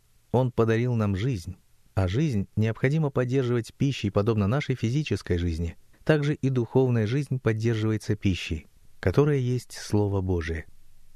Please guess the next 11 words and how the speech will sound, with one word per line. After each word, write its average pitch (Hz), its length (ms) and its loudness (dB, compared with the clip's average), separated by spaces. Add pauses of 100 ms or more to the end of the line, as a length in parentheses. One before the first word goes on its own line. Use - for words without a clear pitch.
(120)
Вернемся 98 640 2
опять 120 320 0
к - 60 -16
шестому 104 440 0
стиху. - 440 -4 (400)
«Мудрость 139 500 2
же 127 140 0
мы 131 140 0
проповедуем 120 600 2
между 117 340 0
совершенными, 113 880 0